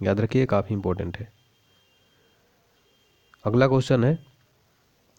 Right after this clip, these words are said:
चित्तौड़ के दुर्ग में विजय स्तंभ का निर्माण किसने किया था? चित्तौड़ के दुर्ग में विजय स्तंभ का निर्माण किसने किया था? किया था राणा कुंभा ने, ठीक है, ऑप्शन डी, राणा कुंभा।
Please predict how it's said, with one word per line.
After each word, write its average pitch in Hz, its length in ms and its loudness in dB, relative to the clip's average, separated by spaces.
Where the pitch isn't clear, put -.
चित्तौड़ 160 420 6
के 196 80 6
दुर्ग 170 240 8
में 185 100 10
विजय 160 260 6
स्तंभ 147 240 2
का 147 60 6
निर्माण 139 320 6
किसने 127 320 0
किया 101 200 4
था? 90 240 -4
चित्तौड़ 139 520 4
के 131 180 0
दुर्ग 120 240 4
में 143 140 4
विजय 120 240 2
स्तंभ 117 220 -2
का 113 60 2
निर्माण 110 240 2
किसने 117 220 0
किया 131 180 0
था? 156 120 0
किया - 1000 -12
था 151 100 4
राणा 120 280 6
कुंभा 101 360 2
ने, 92 100 2
ठीक 143 200 0
है, 123 60 4
ऑप्शन 104 380 2
डी, 95 220 2
राणा 110 300 4
कुंभा। 92 360 0